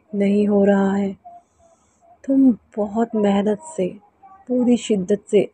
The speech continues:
आगे बढ़ रहे हो। मैं बहुत खुश हूँ ये देखकर कि इतनी नकारात्मक शक्तियों से घिरे होने के बावजूद भी तुम अपने लक्ष्य की ओर जा रहे हो।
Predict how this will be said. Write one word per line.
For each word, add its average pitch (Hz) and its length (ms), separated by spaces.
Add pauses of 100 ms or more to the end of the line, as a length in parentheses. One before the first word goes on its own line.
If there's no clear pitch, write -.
आगे 185 280
बढ़ 185 220
रहे 190 300
हो। 180 260 (180)
मैं 202 220
बहुत 208 340
खुश - 340
हूँ 220 80
ये 214 160
देखकर 202 580 (800)
कि 247 80
इतनी 269 360
नकारात्मक 214 600
शक्तियों 214 520
से 208 180
घिरे 202 340
होने 202 340
के 196 180
बावजूद 190 520 (120)
भी - 80 (100)
तुम 226 200
अपने 202 260
लक्ष्य 202 500
की 208 280
ओर 214 320 (680)
जा 202 280
रहे 196 300
हो। - 280